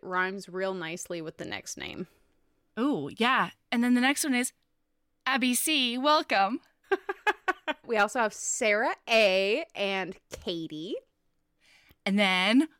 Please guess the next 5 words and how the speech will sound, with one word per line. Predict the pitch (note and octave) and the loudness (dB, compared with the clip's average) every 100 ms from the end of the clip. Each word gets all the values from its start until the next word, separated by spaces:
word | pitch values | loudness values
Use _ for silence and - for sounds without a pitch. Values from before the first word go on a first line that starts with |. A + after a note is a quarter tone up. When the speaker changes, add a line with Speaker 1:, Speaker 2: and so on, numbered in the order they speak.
| - | -8
Speaker 2:
Leslie | F#3+ F3+ F#3 - G#3+ A#3 B3+ _ _ | -2 0 -2 -4 -4 -6 -8 _ _
B. | A3+ A3 G3 D#3+ C#3+ C3 C#3 - - _ | -2 0 0 -2 -2 -4 -6 -14 -20 _
Hey, | B3 B3 | -2 0
y'all. | G3+ F#3+ E3 E3 E3 _ | 2 2 2 0 -2 _
Welcome. | - G3+ A3 G3 G#3 E3+ D#3+ D#3 | -6 0 2 2 0 0 -2 -6